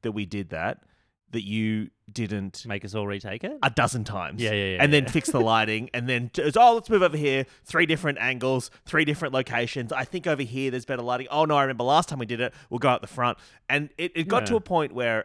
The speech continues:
Speaker 1: um, the video team,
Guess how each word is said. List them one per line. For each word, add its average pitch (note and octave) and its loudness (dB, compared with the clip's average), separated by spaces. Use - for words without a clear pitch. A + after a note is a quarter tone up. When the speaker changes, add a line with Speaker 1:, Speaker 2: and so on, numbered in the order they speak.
Speaker 1:
um, G#2 -6
the A#2+ -2
video F3+ 4
team, - -10